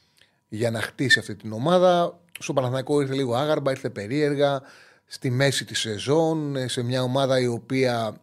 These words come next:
άλλαξε προπονητή γιατί δεν διαχειρίζεται τα ντέρμπι, οπότε και ο ίδιος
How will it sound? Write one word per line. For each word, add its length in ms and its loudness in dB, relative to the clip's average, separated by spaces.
άλλαξε 400 4
προπονητή 480 -6
γιατί 200 -2
δεν 100 -2
διαχειρίζεται 500 -6
τα 140 -6
ντέρμπι, 280 0
οπότε 320 -6
και 160 -10
ο 40 -2
ίδιος 460 -2